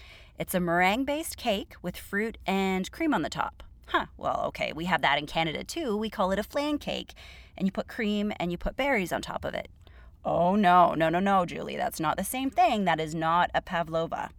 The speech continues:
And sure enough, I asked another one of my Aussie friends about this whole pavlova thing, and she said, "Oh yeah, you have to get him a pavlova.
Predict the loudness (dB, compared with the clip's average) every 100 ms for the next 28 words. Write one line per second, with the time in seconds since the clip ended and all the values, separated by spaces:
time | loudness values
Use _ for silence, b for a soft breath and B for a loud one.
0 | -20 b b b b -2 0 2 2 4
1 | 4 2 0 -2 2 2 2 -4 -14 -14
2 | -8 -4 -2 -2 -2 -4 -2 0 2 0
3 | -2 -2 0 0 2 2 2 -2 0 0
4 | 0 2 2 2 -2 -2 -2 -2 -4 -6
5 | -4 -4 -2 -2 0 -2 -4 -8 -18 -14
6 | -10 -6 -6 -6 -8 -10 -10 -10 -12 -12
7 | -16 -16 -8 -2 0 0 0 0